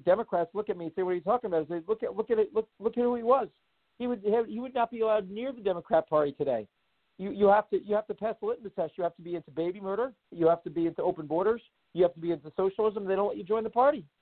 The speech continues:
So I think people are, are getting, are, are finally seeing that how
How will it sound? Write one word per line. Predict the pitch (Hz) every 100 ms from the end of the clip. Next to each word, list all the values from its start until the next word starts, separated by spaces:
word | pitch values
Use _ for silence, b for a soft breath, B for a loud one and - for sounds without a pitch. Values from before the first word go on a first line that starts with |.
| _ _ _ _ -
So | 180 147 _ _ _ _ _
I | 175
think | 190 233 226
people | 233 214
are, | 208 170
are | 180
getting, | 196 196
are, | - 165
are | 165 156
finally | 202 208 214 -
seeing | 208 202 190 165 -
that | 165
how | 156 165